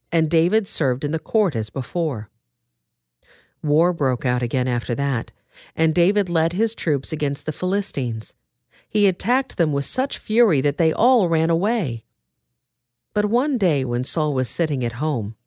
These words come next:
with spear in hand, the tormenting spirit from the Lord suddenly came upon him again.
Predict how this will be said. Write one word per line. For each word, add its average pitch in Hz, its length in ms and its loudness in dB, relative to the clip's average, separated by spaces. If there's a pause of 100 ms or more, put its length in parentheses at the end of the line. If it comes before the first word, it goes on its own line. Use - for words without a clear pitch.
with 135 200 -2
spear 240 440 0
in 113 100 -4
hand, 123 460 -4 (640)
the 185 80 0
tormenting 254 680 0
spirit 180 480 -4
from 175 200 -2
the 160 100 2
Lord 135 400 0
suddenly 220 520 0
came 196 300 -2
upon 165 360 -2
him 131 160 0
again. 147 460 -2